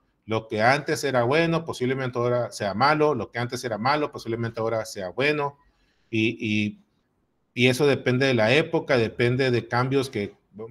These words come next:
son lentos, pero finalmente se van dando. Paulo Freire, pues hay que revisarlo, tenía muy buenas ideas. Erich Fromm, Erich Fromm, eh, escribió sobre el amor.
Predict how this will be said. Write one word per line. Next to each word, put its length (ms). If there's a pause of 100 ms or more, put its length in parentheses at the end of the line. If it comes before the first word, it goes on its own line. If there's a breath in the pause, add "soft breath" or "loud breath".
(120)
son 420
lentos, 640
pero 200
finalmente 520
se 120
van 200
dando. 280 (460 soft breath)
Paulo 280
Freire, 280
pues 260
hay 180
que 300 (380)
revisarlo, 680
tenía 260
muy 120
buenas 320
ideas. 460 (560)
Erich 240
Fromm, 380
Erich 220
Fromm, 360
eh, 520
escribió 840
sobre 320
el 80
amor. 440